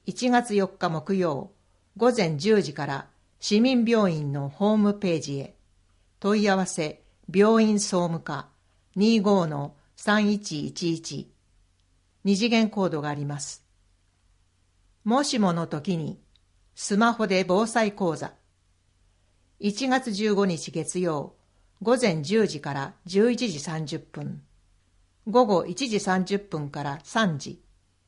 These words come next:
市役所本庁舎。スマホ初心者を対象に、防災時のスマホの活用方法、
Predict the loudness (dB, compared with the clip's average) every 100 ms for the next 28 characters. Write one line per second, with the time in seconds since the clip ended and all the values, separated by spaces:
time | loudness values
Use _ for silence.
0 | _ _ _ -10 0 2 2 0 -6 -2
1 | -2 0 -2 -4 -6 -12 -16 _ _ _
2 | _ _ _ _ _ -12 -2 2 4 2
3 | -2 -2 -2 0 0 0 -4 -4 -4 -4
4 | -4 -4 -4 -8 -12 _ _ _ _ -4
5 | 0 2 2 2 0 -2 -6 -8 -12 _
6 | -10 0 2 2 0 -2 -2 -4 -6 -2
7 | 0 0 -2 -2 -2 -4 -10 -12